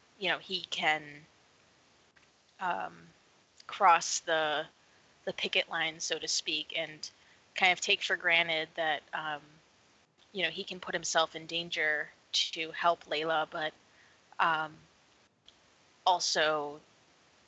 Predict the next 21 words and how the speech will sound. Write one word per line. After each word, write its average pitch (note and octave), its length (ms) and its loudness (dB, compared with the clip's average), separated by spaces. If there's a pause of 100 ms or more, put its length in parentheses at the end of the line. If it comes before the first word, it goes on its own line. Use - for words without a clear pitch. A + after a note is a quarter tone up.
(800)
you F#3 100 -2
know, E3+ 120 0
doesn't F#3+ 340 0
quite G3 320 4
understand F3+ 380 4
the E3+ 40 0
consequences, A#3+ 720 0
'cause - 120 -4
I F3 60 0
think F3+ 280 -6
that, D#3+ 200 2 (760)
um, D#3 420 4 (360)
for G#3 180 2
him, G3 460 0 (340)
the, D#3+ 300 2
the E3+ 100 -2
resistance E3+ 800 0
and D#3+ 240 -2 (120)
surviving D#3+ 640 2
has D#3 240 -4
been E3 440 -8